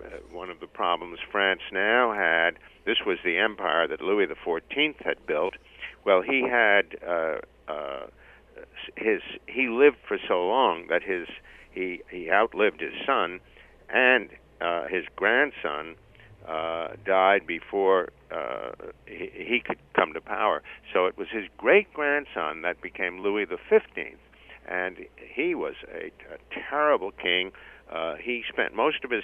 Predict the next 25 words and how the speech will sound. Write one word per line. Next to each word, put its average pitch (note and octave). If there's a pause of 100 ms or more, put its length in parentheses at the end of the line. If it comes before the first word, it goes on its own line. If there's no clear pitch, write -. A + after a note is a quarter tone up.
time A2+
in F#2+
bed D#2+ (220)
with E2 (300)
women. G2 (560)
Uh, C#2+ (260)
his D2+ (220)
famous F2+ (220)
w-, - (100)
wives E2
or E2
mistresses D2
were, C#2 (120)
uh, D#2
Madame D#2+
de D#2
Pompadour, A2+ (400)
who F#2
you've F2+
heard F#2
of, F2+ (160)
and E2
Madame F2
du E2+
Barry, F#2